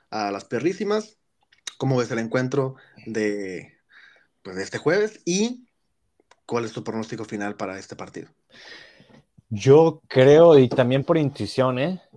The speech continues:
Speaker 2: Eh, creo que este partido se va a empatar. Creo que va a ser esos partidos que terminarás,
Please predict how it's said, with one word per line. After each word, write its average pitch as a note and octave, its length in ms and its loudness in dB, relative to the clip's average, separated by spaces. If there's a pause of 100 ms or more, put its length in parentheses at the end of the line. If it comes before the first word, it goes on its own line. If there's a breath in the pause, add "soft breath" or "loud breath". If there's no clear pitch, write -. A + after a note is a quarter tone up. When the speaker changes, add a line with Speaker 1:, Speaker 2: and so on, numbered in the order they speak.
Speaker 2:
Eh, A#2+ 600 0 (140)
creo C#3 160 0
que E3 80 -4
este D3+ 200 -4
partido C3+ 360 0
se D3+ 140 -2
va A#2 80 2
a - 20 -2
empatar. A#2 840 -4 (920 soft breath)
Creo D#3+ 240 2
que F#3+ 100 0
va F#3+ 80 6
a F3 40 0
ser F#3 160 -2
esos F#3+ 200 -4
partidos D#3+ 520 -2
que A#2 440 -2 (100)
terminarás, B2 760 -4